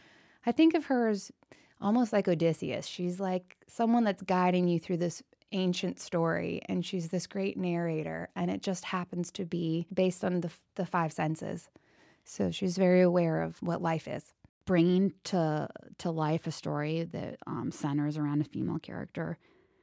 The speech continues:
Speaker 2: it was really interesting to kind of really let go of the idea of ex-, explanation and really just actually tell a story that was more about, I think, in a sense, agency, but also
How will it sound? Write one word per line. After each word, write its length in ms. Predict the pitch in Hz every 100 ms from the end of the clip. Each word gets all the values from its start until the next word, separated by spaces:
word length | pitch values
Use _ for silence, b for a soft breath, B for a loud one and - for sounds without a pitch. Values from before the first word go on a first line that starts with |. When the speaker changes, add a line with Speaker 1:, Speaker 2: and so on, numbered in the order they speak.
| b b
Speaker 2:
it 60 | -
was 220 | 170 160
really 200 | 160 160
interesting 540 | - 151 151 - 156 143
to 80 |
kind 280 | 139 151 143
of 280 | 143 147 - _ -
really 420 | 165 165 156 156 -
let 320 | 170 160 151
go 260 | 156 151 156
of 60 |
the 80 | 151
idea 340 | 120 139 151 151
of 100 | 139
ex-, 260 | - - -
explanation 880 | 143 - 151 147 131 143 185 196 - _ _ -
and 300 | 156 156 156
really 260 | 185 202
just 240 | 165 151 151
actually 580 | 147 - 156 151 143 -
tell 540 | - 147 143 139 - -
a 60 |
story 420 | - - 143 143
that 100 | 143
was 140 | 151 156
more 160 | 143
about, 300 | 139 135 127
I 80 | 156 -
think, 260 | 196 - B B B B
in 80 | 175
a 60 | 170
sense, 280 | 202 190 -
agency, 580 | 160 196 214 175 165 156
but 120 | -
also 520 | 175 220 - 165 151